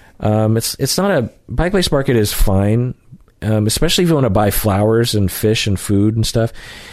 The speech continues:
Also, everyone always goes to the first Starbucks, which I don't recommend. And plus, I don't even think it's actually the first Starbucks. I think it's, like, a replication of the first Starbucks. Um, if you're really interested in Starbucks and coffee, actually on Capitol Hill, they have, like, a,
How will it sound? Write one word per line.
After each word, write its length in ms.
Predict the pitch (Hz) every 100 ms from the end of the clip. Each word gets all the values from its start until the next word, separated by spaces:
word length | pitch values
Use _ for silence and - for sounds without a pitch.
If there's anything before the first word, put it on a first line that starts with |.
| - - - -
Also, 220 | 147 160
everyone 240 | 151 175 156
always 220 | 139 131
goes 240 | 127 117
to 80 | 131
the 100 | 113
first 400 | - 110 - -
Starbucks, 680 | 90 95 107 110 - - -
which 300 | 110 107 -
I 100 | 127
don't 120 | 131
recommend. 600 | 95 - 76 69 71 78 - -
And 80 | 104
plus, 240 | 127 120
I 120 | - 123
don't 120 | 135
even 140 | 131
think 180 | 110 101
it's 200 | 87 - -
actually 380 | 87 - 90 80
the 80 | 80
first 300 | 80 73 -
Starbucks. 380 | 73 71 -
I 60 | 78
think 340 | - 92 - - -
it's, 220 | 85 -
like, 180 | 92 87
a 60 |
replication 760 | 78 87 - - - 80 113 104
of 120 | 101
the 60 | 104
first 320 | 107 104 -
Starbucks. 560 | 104 110 110 - - - - - - - - - - - - - _ -
Um, 260 | 95 95 95
if 140 | 107 131
you're 100 | 135
really 300 | 156 233 196
interested 340 | 143 135 131
in 140 | 107 92
Starbucks 480 | - 110 107 98
and 100 | 87
coffee, 480 | 80 110 110 - 82
actually 320 | 82 - 104
on 120 | 87 -
Capitol 400 | - 127 95 98
Hill, 180 | 107
they 100 | 95
have, 240 | 101 104 101
like, 200 | 92 82
a, 200 | 76